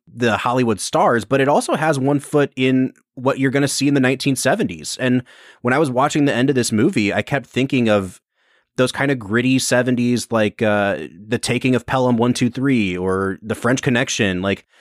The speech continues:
that chase through the train seat, like, the, the subway, it had elements of that to it. And honestly, I was really surprised at the level of violence in this movie,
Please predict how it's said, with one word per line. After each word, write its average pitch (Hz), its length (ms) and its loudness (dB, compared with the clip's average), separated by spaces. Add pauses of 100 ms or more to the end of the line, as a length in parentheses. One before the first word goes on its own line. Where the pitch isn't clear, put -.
(200)
that 123 300 -2
chase 165 340 -2
through 139 340 0
the 123 120 0
train 143 400 0
seat, 110 260 -4
like, 110 300 -4
the, 107 200 -2
the 101 120 -2
subway, 123 540 0 (240)
it 151 160 -2
had 151 380 -2
elements 131 460 0
of 101 140 -4
that 95 300 -2
to 262 240 -2
it. 76 180 -6 (640)
And 165 120 2
honestly, 170 500 0
I 151 100 0
was 269 180 0
really 147 220 2
surprised 127 720 -2 (440)
at 127 200 -10
the 147 100 2
level 139 460 2
of 127 100 0
violence 110 480 -2
in 247 80 -2
this 254 160 -2
movie, 240 380 0